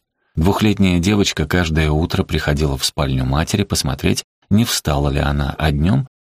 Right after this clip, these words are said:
частенько её обнимала. Этот ребёнок родился, когда матери было почти девяносто. Но с этим клубком восторга, катающимся по дому, она словно сбросила несколько лет,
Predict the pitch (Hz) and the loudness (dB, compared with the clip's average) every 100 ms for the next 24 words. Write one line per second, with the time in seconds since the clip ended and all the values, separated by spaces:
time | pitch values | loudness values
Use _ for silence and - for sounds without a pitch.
0 | - 90 - - 78 - 78 67 69 69 | -4 -2 -2 -2 -2 0 0 0 -2 -2
1 | 76 69 69 60 55 - - _ _ - | -2 -2 -2 -4 -6 -10 -14 _ _ -2
2 | 101 110 101 98 101 107 - 92 85 110 | 0 0 2 2 4 2 2 0 0 0
3 | - 80 78 76 76 92 - 82 76 78 | 0 -2 0 2 2 0 0 0 2 0
4 | 76 76 - - 73 - 82 82 78 60 | 0 -2 -4 -2 -2 0 0 0 0 -2
5 | - - - _ _ - 87 101 - 123 | -4 -6 -20 _ _ -2 2 2 0 0
6 | 107 - 95 - 107 92 80 - - 104 | 0 2 -2 2 2 2 0 -2 0 0
7 | 76 67 71 85 78 73 73 - - 69 | 0 -2 -2 0 0 0 -2 -4 -4 -4
8 | 71 101 104 - _ _ 87 95 113 - | 0 2 0 -4 _ _ 0 2 2 0
9 | 110 101 92 80 78 85 76 71 76 73 | 2 2 2 2 0 0 0 -2 -2 0
10 | 73 - 69 - 73 87 - | 0 -2 -6 -2 0 -2 -4